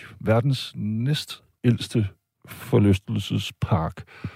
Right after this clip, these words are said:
som har fejret sin hundrede otteoghalvfjerds års fødselsdag lige før, hele dagen, hele søndagen. Øh, altså i går, altså lige før.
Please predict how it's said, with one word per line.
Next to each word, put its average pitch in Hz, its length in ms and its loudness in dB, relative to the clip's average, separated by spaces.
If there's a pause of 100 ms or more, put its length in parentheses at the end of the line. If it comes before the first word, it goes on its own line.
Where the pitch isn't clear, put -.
(180)
som 110 280 4
har 90 580 2
fejret 117 340 8
sin 117 100 4
hundrede 131 280 8
otteoghalvfjerds - 720 2
års 92 280 -2
fødselsdag - 380 4 (1000)
lige 120 320 2
før, 98 220 4 (180)
hele 156 120 8
dagen, 107 260 2 (360)
hele 120 280 4
søndagen. - 480 0 (1600)
Øh, 87 720 8 (580)
altså 101 180 0
i 92 40 4
går, 95 300 2 (340)
altså 95 160 -2
lige 87 120 2
før. 82 120 -4